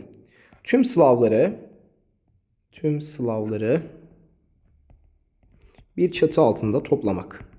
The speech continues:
Pan kelimesi toplamak anlamına geliyor arkadaşlar. Bir çatı altında toplamak.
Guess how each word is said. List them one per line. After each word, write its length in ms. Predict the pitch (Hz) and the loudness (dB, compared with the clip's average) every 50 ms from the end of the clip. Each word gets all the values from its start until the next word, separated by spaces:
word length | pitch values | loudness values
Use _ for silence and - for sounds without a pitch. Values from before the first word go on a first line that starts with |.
| _ _ _ _ - - - _ _ _ _ _ _ _ _ _ _ - - _ - - - _ - - - _ _ _ _ - _ _ - _ _ _ _ _ _ - - _ _ _ _ _ _ _ _ - - - - _ _ _ _ _ _ _ _ _ - _ _ _ _ _ - - - - | _ _ _ _ -20 -20 -20 _ _ _ _ _ _ _ _ _ _ -20 -20 _ -20 -20 -20 _ -20 -20 -20 _ _ _ _ -20 _ _ -20 _ _ _ _ _ _ -20 -20 _ _ _ _ _ _ _ _ -20 -20 -20 -20 _ _ _ _ _ _ _ _ _ -20 _ _ _ _ _ -20 -20 -6 0
Pan 220 | - 240 269 254 | 2 2 4 4
kelimesi 580 | - 175 156 151 139 135 139 - - - - - | 4 6 6 6 6 6 4 2 -2 -4 -4 -2
toplamak 480 | - 220 202 202 - 196 180 160 156 | 0 0 2 2 4 4 4 4 2
anlamına 380 | 151 123 117 113 110 113 110 107 | 2 0 0 0 0 0 0 0
geliyor 200 | 104 104 107 101 | 0 0 0 -2
arkadaşlar. 420 | 101 104 104 101 98 - 117 123 | -4 -4 -6 -6 -6 -6 -6 -8
Bir 60 | 135 123 | -8 -8
çatı 220 | - 120 - 120 | -8 -8 -6 -6
altında 240 | 101 98 - 160 170 | -6 -6 -6 -8 -6
toplamak. 500 | - 139 117 113 104 98 117 180 - | -6 -6 -6 -6 -6 -8 -8 -8 -10